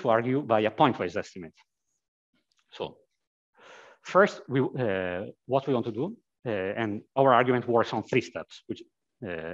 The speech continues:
e-, uh, each of which is very important. First, we want to compare the gradient of the fundamental solution with, uh, the gradient of the fundamental solution associated with an average matrix at the level of the difference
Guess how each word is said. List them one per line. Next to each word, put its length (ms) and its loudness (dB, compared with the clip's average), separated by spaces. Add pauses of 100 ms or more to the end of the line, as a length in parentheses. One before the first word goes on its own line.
e-, 160 -4
uh, 100 -6
each 160 -4
of 80 0
which 260 -6
is 120 -10
very 180 -2
important. 320 -10 (1200)
First, 320 4
we 400 -2 (180)
want 200 0
to 40 -12
compare 540 2 (380)
the 440 0
gradient 280 0
of 80 -2
the 60 -4
fundamental 360 0
solution 560 -6 (640)
with, 340 4 (580)
uh, 240 0
the 120 -6
gradient 340 2
of 80 -4
the 60 -8
fundamental 480 0
solution 540 -4
associated 720 0 (320)
with 340 0 (560)
an 200 -2
average 400 6
matrix 600 -2 (480)
at 160 0
the 80 4
level 520 6
of 140 0
the 80 -2
difference 540 -4